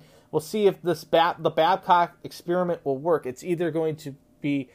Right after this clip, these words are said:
feast or famine when it comes to Mike Babcock and the whole situation with the whole, with this team.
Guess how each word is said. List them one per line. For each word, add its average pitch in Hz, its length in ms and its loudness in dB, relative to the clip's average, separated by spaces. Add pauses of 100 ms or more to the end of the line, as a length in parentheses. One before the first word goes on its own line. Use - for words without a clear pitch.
(300)
feast - 560 -4
or 165 160 -2
famine 156 580 -4 (300)
when 165 160 0
it 160 160 -4
comes 196 340 2
to 175 80 -4
Mike 156 300 -4
Babcock 151 600 -2
and 143 100 -6
the 139 80 0
whole 165 220 0
situation 151 760 -2 (260)
with - 200 -6
the 143 100 4
whole, 147 500 6 (1160)
with 151 140 -12
this 156 180 -8
team. 143 300 -10